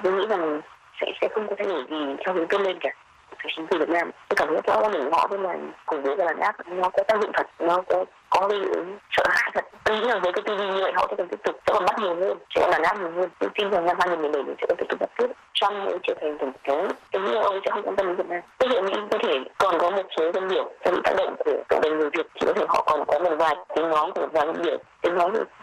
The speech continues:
của quốc tế để gây ảnh hưởng phần nào đó đến chính phủ Việt Nam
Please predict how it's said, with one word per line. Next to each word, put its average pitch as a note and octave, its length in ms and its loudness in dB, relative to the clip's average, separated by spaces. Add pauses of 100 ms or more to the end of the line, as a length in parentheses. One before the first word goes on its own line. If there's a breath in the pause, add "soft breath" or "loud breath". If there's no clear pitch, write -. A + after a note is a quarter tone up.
(280)
của D#3+ 200 4
quốc - 180 0
tế F3 100 4 (200)
để - 80 4 (260)
gây D#3 120 2
ảnh C#3 140 -8
hưởng C3 340 -2 (520)
phần E3 100 4
nào D#3+ 100 4
đó D#3+ 160 6
đến F3 160 0
chính F3 100 -6
phủ F#3+ 80 0
Việt D#3 120 0
Nam E3+ 160 -2